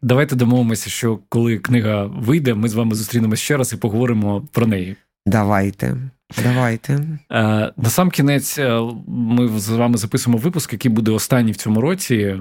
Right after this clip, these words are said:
Speaker 1: Не можу не попросити вас, е, звернутися до слухачів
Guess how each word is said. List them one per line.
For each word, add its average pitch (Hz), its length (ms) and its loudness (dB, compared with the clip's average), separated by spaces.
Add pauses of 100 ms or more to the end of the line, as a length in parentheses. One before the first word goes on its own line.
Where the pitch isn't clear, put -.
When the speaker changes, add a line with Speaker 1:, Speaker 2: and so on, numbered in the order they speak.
(140)
Speaker 1:
Не 120 420 0
можу 127 460 2
не 120 300 2
попросити 131 480 -2
вас, 117 380 -2
е, 107 440 0
звернутися 117 520 0
до 107 100 0
слухачів 160 520 -2